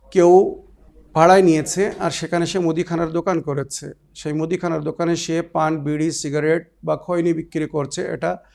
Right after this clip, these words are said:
জায়েজ কিনা? তো শরিয়াতে অবৈধ বা যে জিনিসগুলো হালাল নয় তার ব্যবসা করা জায়েজ না,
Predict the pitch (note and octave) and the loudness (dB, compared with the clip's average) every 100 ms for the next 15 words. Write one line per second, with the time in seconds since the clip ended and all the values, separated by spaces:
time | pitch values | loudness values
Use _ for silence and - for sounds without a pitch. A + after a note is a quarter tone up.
0 | _ _ _ C#3 E3+ E3 E3 - D3 C#3+ | _ _ _ 0 4 6 4 -2 -6 -6
1 | C#3 - D3+ C#3 - F#3 G#3 G3 D3+ F3 | -8 -8 -8 -6 -2 2 4 4 2 0
2 | F#3+ G#3 - _ - E3+ G#3+ A3 E3 D#3+ | 0 -2 -8 _ 2 4 6 2 0 -2
3 | D3+ D#3+ G3 G#3+ - _ _ C#3 F3+ F#3+ | 2 4 4 0 -12 _ _ 2 4 4
4 | E3+ F3+ E3 F3+ G3 F3+ - D#3 E3 G3 | 0 -4 -4 -2 0 0 -2 0 4 6
5 | G3 F#3 C#3+ C3+ - _ F3+ G#3+ F3+ D#3+ | 6 4 -2 -4 -8 _ 4 4 2 -2
6 | D3+ F3 D#3+ D#3 E3 G3 - _ _ _ | -4 -8 -4 -2 0 -2 -6 _ _ _
7 | B2 F3 F3 E3 C#3+ C#3 C#3 | 2 8 8 8 2 -4 -8